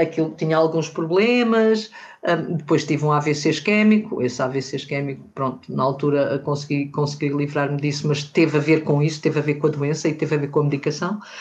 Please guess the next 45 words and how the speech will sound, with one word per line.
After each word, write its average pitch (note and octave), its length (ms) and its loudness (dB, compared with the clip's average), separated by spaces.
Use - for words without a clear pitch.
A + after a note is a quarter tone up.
Ahm, F3 840 4
depois E3 400 2
descobriram E3 460 0
mais D#3+ 280 2
um D#3+ 80 4
aneurisma D#3 520 2
não D#3 180 2
operável, D#3+ 720 4
pronto, D3 340 -4
que - 80 0
eu D3+ 40 4
não D3 180 6
ligo D#3 180 4
nada, D3 300 2
tá D#3 160 0
cá, D3+ 380 -2
todos D#3 200 2
os D#3+ 60 6
anos D#3 120 2
faço D#3 280 0
avaliação D3 560 2
a D3 60 4
ver D3 120 2
se D3 120 -4
tá D3+ 80 2
lá D3 180 4
no D3 80 4
mesmo D3 260 4
sítio D3+ 340 0
e - 20 4
não D#3 100 4
sei D3 140 0
o - 20 -4
quê, D3+ 80 2
mas C#3+ 140 2
não D3 180 4
ligo. F3+ 240 0
Ah, G#3 260 2
epá, A3 260 2
e D3 160 0
agora, D#3+ 360 4
e F#3 160 2
agora F#3+ 240 4
esta G3 200 -2
cena. G#3+ 300 2